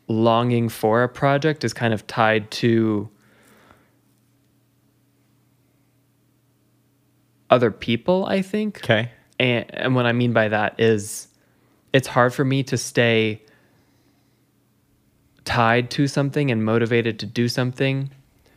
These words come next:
Speaker 1: when it's just me
Speaker 2: Right.
Speaker 1: m-, staying motivated to do it and no one else expects me to complete
Speaker 2: Right.
Speaker 1: it and no one else knows that I'm doing it. No one else cares if it gets done or not.
Speaker 2: Right.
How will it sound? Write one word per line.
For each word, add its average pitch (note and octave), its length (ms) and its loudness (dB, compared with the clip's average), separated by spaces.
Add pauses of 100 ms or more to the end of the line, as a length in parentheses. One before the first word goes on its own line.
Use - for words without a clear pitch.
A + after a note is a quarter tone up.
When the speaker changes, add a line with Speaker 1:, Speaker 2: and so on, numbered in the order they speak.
(280)
Speaker 1:
when A#2+ 140 2
it's G#2+ 120 -2
just - 360 -2
me A#2+ 400 -2 (440)
Speaker 2:
Right. F#2 400 2 (300)
Speaker 1:
m-, A#2+ 140 -2
staying B2 420 0
motivated C#3 540 0
to C#3+ 100 -6
do D3 200 0
it D3 140 0
and A2+ 140 0
no A2+ 120 2
one A2 180 0
else G#2 320 -4
expects - 580 -4
me C#3+ 160 -2
to C#3 140 -2 (160)
complete E3 420 2
Speaker 2:
Right. - 0 -
Speaker 1:
it E3 260 0
and A#2 120 -2
no A2+ 100 0
one A2+ 140 0
else G#2+ 260 -4
knows C#3 340 2
that B2+ 100 0
I'm A2 160 -2
doing D3 340 0
it. D3 200 0
No A2+ 140 0
one A2+ 160 0
else G#2 220 -4
cares B2+ 420 2
if A#2+ 140 -4
it A2+ 40 -4
gets G#2+ 200 -4
done C3 240 0
or C#3 80 0
not. C#3 420 0
Speaker 2:
Right. E2 260 2